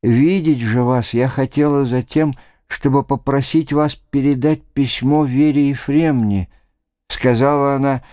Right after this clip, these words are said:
доставая письмо из кармана.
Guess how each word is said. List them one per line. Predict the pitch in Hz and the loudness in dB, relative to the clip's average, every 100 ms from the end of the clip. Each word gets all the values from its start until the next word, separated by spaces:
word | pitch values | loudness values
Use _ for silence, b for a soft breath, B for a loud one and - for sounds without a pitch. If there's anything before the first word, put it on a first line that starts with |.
| b - | b -4
доставая | 139 135 - 131 139 139 | -2 0 -2 0 2 0
письмо | - 139 135 - 127 139 131 110 85 - | -2 -4 -4 -4 0 2 2 0 -2 -4
из | 117 - | -4 -4
кармана. | - 117 117 113 110 101 95 | -2 0 2 2 0 0 -2